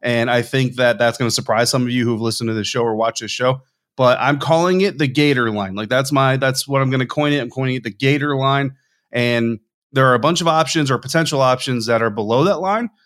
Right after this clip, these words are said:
that I would actually prefer to see the Buccaneers just roll with Kyle Trask, assuming, uh, you know, you, again, the assumption is that you bring Blaine Gabbert back as well. There are two options that are above that line. I'd rather see them go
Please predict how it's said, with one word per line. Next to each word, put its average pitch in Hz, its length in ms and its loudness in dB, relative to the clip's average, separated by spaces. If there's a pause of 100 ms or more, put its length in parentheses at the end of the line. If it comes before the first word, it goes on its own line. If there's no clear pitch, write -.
(140)
that 135 100 0
I 131 80 2
would 127 80 4
actually 139 280 0
prefer 135 280 -4
to 123 60 -6
see 135 140 -4
the 120 100 -4
Buccaneers 117 600 -4 (220)
just 113 160 -8
roll 123 220 0
with 131 100 -2
Kyle 123 240 2
Trask, 120 440 -2
assuming, 127 460 -4
uh, 120 320 -2
you 117 140 -6
know, 110 100 -2
you, 113 200 -6 (100)
again, 117 240 -2
the 110 100 0
assumption 123 380 -2
is 120 60 -2
that 120 80 -4
you 113 80 -4
bring 117 220 -2
Blaine 110 260 -4
Gabbert 107 340 -2
back 104 240 -2 (400)
as 110 180 0
well. 117 440 2 (100)
There 123 120 0
are 107 60 0
two 165 220 2
options 143 360 2
that 120 100 0
are 107 60 2
above 123 260 2
that 135 160 2
line. 127 240 2
I'd 117 100 2
rather 123 320 2
see 127 160 -2
them 117 160 -4
go 113 360 -2